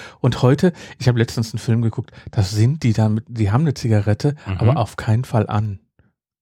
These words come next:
Speaker 2: Ja.
Speaker 1: Da sind die die ganze Zeit im Hintergrund und versuchen, ein Streichholz anzuzünden oder sowas, sagen die, dass die Film-,
Speaker 2: Mhm.
Speaker 1: wenn ich einen Sp-, einen Spielfilm aus den achtzigern mache, dann dürfen sie sich auch nochmal eine Zigarette anzünden.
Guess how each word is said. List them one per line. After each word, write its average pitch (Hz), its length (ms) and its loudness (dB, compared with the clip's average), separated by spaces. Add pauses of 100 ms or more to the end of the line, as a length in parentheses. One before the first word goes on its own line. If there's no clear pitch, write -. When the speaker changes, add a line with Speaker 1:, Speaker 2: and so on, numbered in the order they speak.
(120)
Speaker 2:
Ja. 165 200 4 (260)
Speaker 1:
Da 131 60 2
sind 180 160 2
die 151 60 6
die 127 100 4
ganze 147 260 2
Zeit 143 300 4
im 120 100 0
Hintergrund 147 480 0
und 127 140 -6
versuchen, 123 580 -2 (240)
ein - 40 -12
Streichholz 117 640 2
anzuzünden 117 680 -2
oder 113 160 0
sowas, 113 220 -2
sagen 104 160 0
die, 113 240 -2
dass 117 160 -2
die 113 100 -6
Film-, - 320 -10 (480)
Speaker 2:
Mhm. 90 220 -4 (680)
Speaker 1:
wenn 170 160 2
ich 220 140 0
einen 165 80 0
Sp-, - 240 -8 (400)
einen 165 100 -12
Spielfilm 160 540 0
aus 127 140 0
den - 160 -2
achtzigern 127 420 0
mache, 113 220 0
dann 110 220 0
dürfen 120 240 0
sie 110 80 0
sich 113 100 -4
auch 113 80 -4
nochmal 107 240 0
eine 101 80 -2
Zigarette 113 460 2
anzünden. - 440 -10